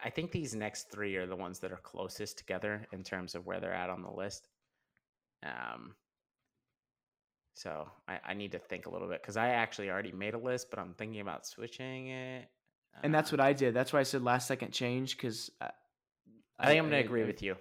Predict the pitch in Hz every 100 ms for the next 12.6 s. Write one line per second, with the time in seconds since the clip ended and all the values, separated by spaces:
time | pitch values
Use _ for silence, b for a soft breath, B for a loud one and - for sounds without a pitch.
0 | - - 120 120 - 120 127 - 127 113
1 | 107 104 95 92 92 - _ - 98 92
2 | 69 - _ _ - 85 80 90 92 _
3 | _ _ _ _ _ _ _ _ _ _
4 | _ _ _ _ _ _ - 107 80 -
5 | _ _ _ _ - 92 82 87 - -
6 | 95 87 82 - _ _ _ _ b b
7 | b b b b - 170 160 165 170 208
8 | 196 185 180 165 180 - 180 190 175 160
9 | 147 151 143 139 139 131 - - 147 160
10 | 160 - 143 - - - 151 131 147 131
11 | 117 110 123 120 - 120 120 120 110 107
12 | - - 139 - 147